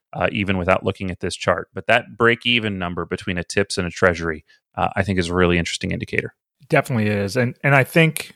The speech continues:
Speaker 2: regardless of what our beliefs for the future are, it is worth planning for very conservative and gloomy futures, because you don't wanna let that one assumption be the reason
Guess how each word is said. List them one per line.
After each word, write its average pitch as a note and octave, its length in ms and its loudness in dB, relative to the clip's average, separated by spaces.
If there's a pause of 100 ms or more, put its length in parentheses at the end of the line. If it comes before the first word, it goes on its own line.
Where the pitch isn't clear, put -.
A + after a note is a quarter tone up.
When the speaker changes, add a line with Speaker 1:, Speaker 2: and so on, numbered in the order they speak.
(120)
Speaker 2:
regardless A#2+ 680 4
of G#2 60 0
what G#2+ 120 4
our G#2+ 120 6
beliefs G#2 360 -2
for A2 160 0
the G#2 80 -4
future - 420 -4
are, G#2+ 240 6
it C3 220 -2
is D#3+ 260 10
worth B2+ 400 4
planning B2 640 0
for A#2+ 220 0
very B2 640 4 (160)
conservative A#2 800 4
and G#2+ 380 -4
gloomy A#2+ 720 2 (120)
futures, - 640 0 (420)
because C#3 300 6
you D3+ 60 4
don't F#3 180 6
wanna E3 180 8
let G2+ 340 2
that B2+ 300 4
one C3 500 2
assumption A#2+ 560 0
be B2+ 140 6
the A#2 120 6
reason A2 540 2